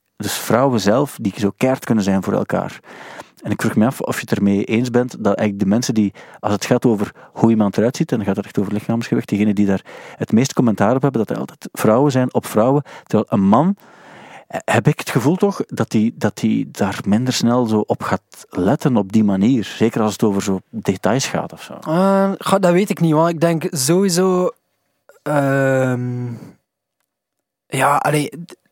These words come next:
Speaker 2: het is, het is ook wel iets onder, onder gasten om eh, het zullen er sowieso gezegd hebben van, "Hey, ik, heb je die foto's zien van Billie Eilish? Ja, ja, ja, dik,
Speaker 1: Ja,
Speaker 2: of
Speaker 1: ja.
Speaker 2: ik zou ze, of ik zou ze doen,
Speaker 1: Maar
Speaker 2: of
Speaker 1: ze
Speaker 2: ik
Speaker 1: is,
Speaker 2: zou
Speaker 1: ze
Speaker 2: ze
Speaker 1: is,
Speaker 2: niet doen."
Speaker 1: <laughs> maar dat, dat,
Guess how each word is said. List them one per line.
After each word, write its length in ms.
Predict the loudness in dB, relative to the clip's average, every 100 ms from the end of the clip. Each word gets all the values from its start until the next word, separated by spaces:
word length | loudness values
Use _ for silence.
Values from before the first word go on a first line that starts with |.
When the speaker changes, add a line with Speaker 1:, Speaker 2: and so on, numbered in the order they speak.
| _
Speaker 2:
het 100 | -2
is, 180 | -2
het 180 | -4 -6
is 100 | -2 -2
ook 140 | 2
wel 260 | 2 2 -2
iets 220 | -4 -2
onder, 380 | 0 2 0 0
onder 240 | 0 0
gasten 400 | 0 -2 -2 -2 0
om 440 | 0 2 0 -2 -8 -20 -20 -20 -20 -20 -20 _ _ _ _
eh, 320 | -6 0 2
het 180 | 0 0
zullen 240 | 2 4 2
er 80 | 2
sowieso 420 | 4 4 4 4
gezegd 340 | 4 2 2 2
hebben 200 | 0 2
van, 220 | 0 0
"Hey, 300 | -2 0 0
ik, 100 | 0
heb 220 | -6 -2
je 60 | 0
die 100 | 0
foto's 340 | -2 -2 -2
zien 100 | 0
van 160 | 0 0
Billie 240 | 0 2
Eilish? 400 | 2 2 0 -2
Ja, 260 | -2 0 0
ja, 360 | 0 0 0 0
ja, 260 | 0 0 -2 0
dik, 100 | 2
Speaker 1:
Ja, 280 | 4 4 2
Speaker 2:
of 120 | 2
Speaker 1:
ja. 80 | 2
Speaker 2:
ik 60 | 2
zou 140 | 2
ze, 260 | 2 0 -2 -8 -12 0
of 180 | 0 2
ik 80 |
zou 140 | 0 2
ze 140 | 2
doen, 120 | 4
Speaker 1:
Maar 100 | 4
Speaker 2:
of 60 | 4
Speaker 1:
ze 60 | 4
Speaker 2:
ik 60 |
Speaker 1:
is, 100 | 2
Speaker 2:
zou 120 | 2 4
Speaker 1:
ze 80 |
Speaker 2:
ze 60 | 4
Speaker 1:
is, 80 | 4 4
Speaker 2:
niet 140 | 4 4
doen." 140 | 2 2 -6
Speaker 1:
<laughs> 240 | -6 0 2
maar 120 | 2
dat, 120 | 2 0
dat, 160 | 0 0